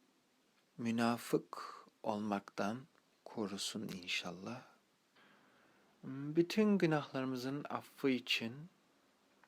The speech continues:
bütün dualarımızın kabulü için, her şeyin Allah rızasına uygun olması için,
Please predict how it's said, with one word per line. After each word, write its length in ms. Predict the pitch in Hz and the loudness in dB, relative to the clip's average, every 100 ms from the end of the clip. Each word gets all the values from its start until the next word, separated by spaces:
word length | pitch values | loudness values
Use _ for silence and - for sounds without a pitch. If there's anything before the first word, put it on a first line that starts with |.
| _ _ _ _ _ - | _ _ _ _ _ -18
bütün 600 | - - 127 123 123 127 - | -14 -4 -2 -2 -6 -12 -2
dualarımızın 880 | 110 101 101 104 101 101 - 113 113 | 2 4 4 2 -2 -4 -6 -6 -6
kabulü 520 | 110 92 95 90 95 | -6 -2 -2 -2 -2
için, 420 | 95 - 202 98 104 _ _ _ _ _ _ _ _ _ _ _ _ _ _ _ _ | -4 -4 -4 -8 -14 _ _ _ _ _ _ _ _ _ _ _ _ _ _ _ _
her 240 | - 165 160 | 2 6 6
şeyin 520 | - 123 113 127 143 | 4 2 2 0 -2
Allah 480 | - 110 120 151 151 - | -2 0 2 0 0 -2
rızasına 640 | 120 113 110 110 - 117 107 | -2 2 0 0 -2 -2 0
uygun 680 | 104 104 101 117 123 127 - _ - - | 0 -2 -4 -6 -6 -8 -16 _ -20 -10
olması 580 | 101 98 98 98 - 104 | -8 -8 -10 -8 -8 -6
için, 440 | 101 - - 104 | -8 -6 -6 -6